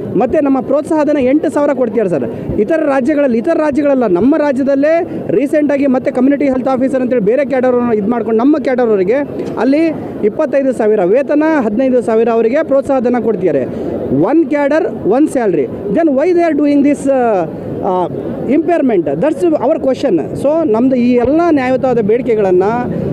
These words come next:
ನಮ್ಮ ಘನವೆತ್ತ ರಾಜ್ಯ ಸರ್ಕಾರ, ನಮ್ಮ ಮ-, ಮಾನ್ಯ ಆರೋಗ್ಯ ಸಚಿವರು ಹಾಗೂ ಅಧಿಕಾರಿಗಳು ಎಲ್ಲರೂ ಸೇರಿಕೊಂಡು ನಮ್ಮ ಈ ಬೇಡಿಕೆಗಳನ್ನು ಈಡೇರಿಸಿ ಆದಷ್ಟು ಬೇಗ ನಮಗೆ ಇಲ್ಲಿಂದ ಕಳಿಸ್ಬೇಕು,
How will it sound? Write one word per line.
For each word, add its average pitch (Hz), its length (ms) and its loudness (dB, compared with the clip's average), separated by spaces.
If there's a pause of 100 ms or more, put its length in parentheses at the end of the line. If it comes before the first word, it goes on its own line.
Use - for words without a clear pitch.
(140)
ನಮ್ಮ 220 200 2 (220)
ಘನವೆತ್ತ 247 440 0
ರಾಜ್ಯ 214 300 -2
ಸರ್ಕಾರ, 233 380 0 (500)
ನಮ್ಮ 185 260 2
ಮ-, 156 500 0 (300)
ಮಾನ್ಯ 262 300 0
ಆರೋಗ್ಯ 240 420 0
ಸಚಿವರು 262 480 0 (360)
ಹಾಗೂ 226 200 0
ಅಧಿಕಾರಿಗಳು 262 600 0
ಎಲ್ಲರೂ 240 300 2
ಸೇರಿಕೊಂಡು 240 580 0
ನಮ್ಮ 220 240 2
ಈ 220 120 2
ಬೇಡಿಕೆಗಳನ್ನು 254 560 0
ಈಡೇರಿಸಿ 226 580 2 (300)
ಆದಷ್ಟು 294 400 0
ಬೇಗ 285 180 0
ನಮಗೆ 262 240 0
ಇಲ್ಲಿಂದ 262 260 2 (300)
ಕಳಿಸ್ಬೇಕು, 240 680 0